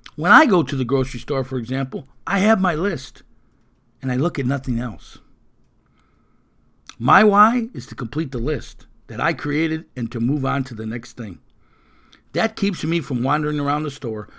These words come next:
buying things I don't actually need. Plus, if I wander, it takes up more time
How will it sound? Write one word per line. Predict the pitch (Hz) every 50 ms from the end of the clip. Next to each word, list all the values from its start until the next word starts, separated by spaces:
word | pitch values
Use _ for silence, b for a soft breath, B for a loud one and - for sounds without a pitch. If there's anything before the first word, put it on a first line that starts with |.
| b b b -
buying | 113 127 143 165 190 202 196
things | 147 - 185 190 170 135
I | 170 165
don't | 151 135 147 156 156
actually | 135 143 147 131 - 160 165 160
need. | 143 127 110 101 95 95 - - - - - - _ _ _ _ _ _ _ _ _ _ _ _
Plus, | - - 190 185 - -
if | 135 -
I | 123 123
wander, | 113 120 170 196 185 147 113 110 110 107 - - - - -
it | - 117 - -
takes | 139 143 135 -
up | 147 139
more | 120 127 135 156 180
time | - - 156 143 127 120 117 110 -